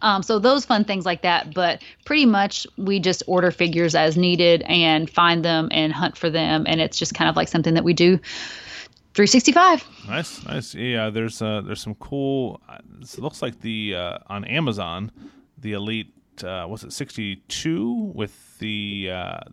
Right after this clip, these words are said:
Speaker 2: Dude Love, and, and those ones are now on Amazon. You can get those on
Speaker 1: Oh,
Speaker 2: their
Speaker 1: awesome.
Speaker 2: Prime shipping, and, uh, the, even the Flashback Million Dollar Man's up there for nine ninety-nine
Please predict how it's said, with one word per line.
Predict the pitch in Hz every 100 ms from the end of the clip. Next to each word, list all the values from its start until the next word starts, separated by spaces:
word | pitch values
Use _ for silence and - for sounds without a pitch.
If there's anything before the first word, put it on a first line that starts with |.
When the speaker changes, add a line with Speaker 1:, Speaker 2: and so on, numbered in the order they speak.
| 104
Speaker 2:
Dude | 104 107
Love, | 95 123 131 127 127 117 _
and, | 98 98 98 98
and | - 98
those | 104 113
ones | 110 107
are | 101
now | 110 113
on | 92 98
Amazon. | 87 107 107 95 90
You | 92
can | 92
get | 92 87
those | 90 90 90 - _ - -
on | -
Speaker 1:
Oh, | 240 262
Speaker 2:
their | 190
Speaker 1:
awesome. | 240 - 170 160 -
Speaker 2:
Prime | - 107 98 95
shipping, | - 95 98 101 95
and, | 92 92 92 92
uh, | 92 92 92 87 - -
the, | 95 95
even | 87 143
the | 170
Flashback | 120 - 117 123 - 113 107
Million | 110 117 113
Dollar | 101 90
Man's | 95 135 101
up | 95
there | - -
for | -
nine | 90 92 95
ninety-nine | 92 90 92 92 92 92